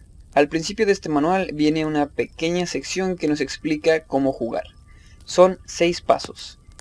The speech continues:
El primero es crear un personaje usando nuestro sistema de rol preferido. En mi caso usaré Ocio. Y como ya dije, voy a hacer un bardo. Se llamará Eldon. No me pregunten, solo se me ocurrió.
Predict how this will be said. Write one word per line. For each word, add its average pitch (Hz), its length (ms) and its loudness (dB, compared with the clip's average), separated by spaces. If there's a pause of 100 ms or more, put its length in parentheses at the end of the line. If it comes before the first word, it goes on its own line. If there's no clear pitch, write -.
(260)
El 143 160 0
primero 185 380 4
es 175 160 4
crear 123 260 4
un 123 140 -2
personaje 175 500 0
usando 127 420 0
nuestro 117 360 -8
sistema 170 420 -2
de 135 100 6
rol 185 200 4
preferido. 131 440 0 (360)
En 120 200 0
mi 127 100 -4
caso 196 300 0
usaré 143 440 0 (140)
Ocio. 135 360 0 (420)
Y 139 220 2
como 117 180 -6
ya 139 100 4
dije, 202 240 2
voy 160 180 6
a 127 60 8
hacer 175 320 2
un 151 240 -2
bardo. 123 320 6 (480)
Se - 200 -8
llamará 120 440 4 (180)
Eldon. - 400 2 (260)
No 240 200 2
me 226 80 2
pregunten, 185 680 2
solo 143 240 6
se 139 80 2
me 120 100 2
ocurrió. 113 400 -2